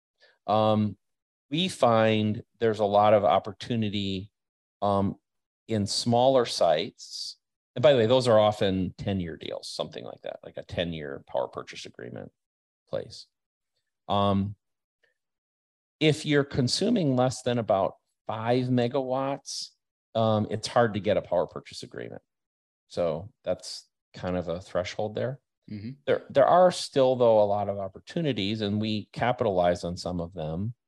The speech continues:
Speaker 1: um, where we can get, let's say, three and a half to four and a half cent per kilowatt hour energy. Um, we may not get the lock, but what we do is we have highly mobile operations so that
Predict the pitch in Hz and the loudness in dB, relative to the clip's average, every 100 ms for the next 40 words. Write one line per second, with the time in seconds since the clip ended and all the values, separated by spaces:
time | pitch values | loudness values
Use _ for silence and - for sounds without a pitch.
0 | _ _ _ - 104 101 104 101 101 107 | _ _ _ -2 0 2 2 2 0 -2
1 | - 110 113 123 - 120 113 113 113 - | -2 0 0 -2 0 0 4 6 4 2
2 | 98 - 98 - - 123 120 117 110 110 | -10 -8 -10 -12 -6 0 2 4 2 2
3 | 107 104 107 - _ _ _ _ - - | 2 2 -2 -8 _ _ _ _ -10 0
4 | 143 156 110 90 - - 92 85 - 90 | 2 4 0 -2 -6 -4 -4 -4 -10 -6
5 | - 87 82 80 82 82 82 - - 87 | -4 0 2 2 2 0 -6 -10 -6 -6
6 | 76 71 73 92 139 _ _ _ _ _ | -6 -8 -10 -10 -12 _ _ _ _ _
7 | _ 101 101 101 101 110 _ - 127 135 | _ 0 2 2 0 -4 _ -2 2 4
8 | 165 156 127 110 117 110 - 95 80 90 | 2 2 0 2 2 2 0 -2 0 -2
9 | - 82 87 - - _ _ _ _ _ | -2 -4 -8 -14 -20 _ _ _ _ _
10 | _ _ _ - 123 123 113 120 104 104 | _ _ _ 0 2 4 2 0 -4 -2
11 | 156 160 127 104 101 113 107 113 117 113 | 0 0 0 0 0 0 -2 -6 -4 -2
12 | 104 98 120 117 110 101 98 101 95 85 | 0 0 2 2 2 0 0 -2 0 -2
13 | 87 90 90 101 101 - - - 113 - | -2 -6 -4 -4 -4 -8 -12 -14 -18 -18
14 | - 98 82 92 87 | -6 -4 0 2 0